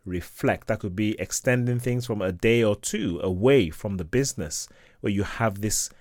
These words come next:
mini retreat in order to be able to gather your thoughts. And if you are a praying person, you can spend time praying, listening, allowing your creativity, allowing the ideas to come to the forefront of your mind.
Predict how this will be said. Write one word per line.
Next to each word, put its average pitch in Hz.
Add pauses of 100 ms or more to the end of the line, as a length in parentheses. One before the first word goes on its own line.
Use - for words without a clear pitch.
(200)
mini 139
retreat 127 (460)
in 110
order 110
to -
be 101
able 104
to 101
gather 117
your 107
thoughts. -
And 95
if -
you 101
are 110
a -
praying 143
person, 143
you 127
can 101
spend 110
time 87
praying, 147 (300)
listening, 139 (320)
allowing 117
your 104
creativity, 101
allowing 101
the 95
ideas 92
to -
come 95
to -
the 85
forefront 90
of 82 (280)
your 80 (260)
mind. 82